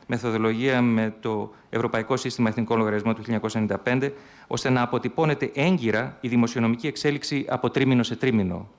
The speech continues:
Αυτό δεν υπήρχε στο παρελθόν, ε, κοβότανε το έτος στα τέσσερα ή κοβόντουσαν οι προβλέψεις στα τέσσερα. Έγινε εξέταση της ανάγκης αναθεώρησης των ετήσιων εθνικών λογαριασμών, το ακαθάριστο εγχώριο προϊόν, η αεπ,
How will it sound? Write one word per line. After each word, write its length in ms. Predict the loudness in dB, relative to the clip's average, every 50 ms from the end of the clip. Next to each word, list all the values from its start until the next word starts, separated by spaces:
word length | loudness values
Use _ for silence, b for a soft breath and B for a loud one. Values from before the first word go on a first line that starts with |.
| _ _
Αυτό 240 | -6 -4 -2 0 0
δεν 120 | 2 2
υπήρχε 320 | 0 0 -2 -4 -4 -4 -6
στο 120 | -6 -4
παρελθόν, 480 | -2 0 0 0 0 0 0 0 0 B B B B B
ε, 60 | B -6
κοβότανε 720 | -2 0 0 2 2 2 2 2 2 4 4 4 4 2
το 160 | 2 0 0
έτος 500 | 2 2 0 -2 -2 -4 -6 -6 -10 -16 -20 _ _ b b b b b
στα 240 | -12 -6 -4 -4 -2
τέσσερα 560 | 0 0 0 0 0 -2 -2 -2 -4 -6 -12 -20 -20 -20 B B B B B B B B B
ή 260 | 0 2 4 4 2 2 -2 -8 -8 -4
κοβόντουσαν 360 | 0 2 2 2 4 4 2
οι 40 | 2
προβλέψεις 520 | 4 2 2 2 2 2 0 -2 -6 -8
στα 140 | -8 -8 -4
τέσσερα. 480 | -2 -2 -2 -2 -2 -6 -6 -8 -10 -14 -20 -20 -20 -20 -20 _ _ _ _ -20 _ B B B B B B B B B B B B
Έγινε 280 | -4 -2 2 4 4 2
εξέταση 800 | 2 2 0 0 0 0 0 -2 -4 -2 -2 -2 -2 -2 -2 -4
της 200 | -4 -4 -2 0
ανάγκης 440 | 2 2 4 4 2 0 0 -2 -2
αναθεώρησης 640 | 0 0 0 0 0 0 0 0 0 -2 -4 -6 -2
των 140 | 2 2 2
ετήσιων 440 | 2 0 -2 -4 -2 0 0 0
εθνικών 340 | 0 0 -2 0 0 2 2
λογαριασμών, 640 | 2 2 2 2 0 0 0 0 0 0 -2 -4 -6 -12 -20 _ _ _ -20 _
το 80 | -4 -4
ακαθάριστο 460 | -2 -2 -2 0 0 -2 0 0 -2
εγχώριο 280 | -2 0 0 0 0 0
προϊόν, 340 | 0 2 2 4 4 4
η 120 | 4 4 4
αεπ, 160 | 2 0 -2